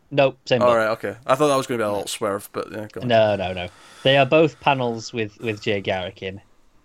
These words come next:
Speaker 2: Ah, okay.
Speaker 1: One of
Speaker 2: Okay.
Speaker 1: which is just the one where he jumps out and it's, "I'm free." 'Cause that's, you know, the full page. The other one is the, the one where he's saying, uh, you know, "My name's Jay Garrick, I'm your friend, a Flash." That, that
Speaker 2: Mm-hmm.
Speaker 1: panel just gets me.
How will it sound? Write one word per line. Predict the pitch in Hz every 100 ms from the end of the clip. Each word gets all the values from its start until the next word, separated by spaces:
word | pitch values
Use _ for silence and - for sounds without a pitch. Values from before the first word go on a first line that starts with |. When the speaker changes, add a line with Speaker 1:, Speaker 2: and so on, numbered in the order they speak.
| _
Speaker 2:
Ah, | 101 101 117 120 123
okay. | - 107 117 - - _
Speaker 1:
One | 135 147 165
of |
Speaker 2:
Okay. | 147
Speaker 1:
which | 147 131
is | 131 -
just | 139 -
the | 127
one | 120
where | 113
he | 107
jumps | 113 104 -
out | 104
and | 101
it's, | 95 - -
"I'm | 107 101
free." | - 104 95 95 _ _ _ _ _ _ _ _ _
'Cause | - 101
that's, | - 95 -
you | 127
know, |
the | 110
full | 110 131
page. | 101 110 101 101 - - - -
The | 175
other | 185
one | 175 170 165
is | 135 127 117
the, | 131 123 117
the | 120
one | 113 110 107 107
where | 107 104 104 101 -
he's | 110 107 -
saying, | 117 104 101
uh, | 107
you | 117
know, | 113
"My | 104 110
name's | 110 107
Jay | - 98
Garrick, | 107 95 95
I'm | 110 104
your |
friend, | 98 - 104 95 95
a | 101
Flash." | - 110 95 - - - _ _ -
That, | 110
that | - 117
Speaker 2:
Mm-hmm. | 117
Speaker 1:
panel | 107 95
just | 110
gets | - -
me. | 120 113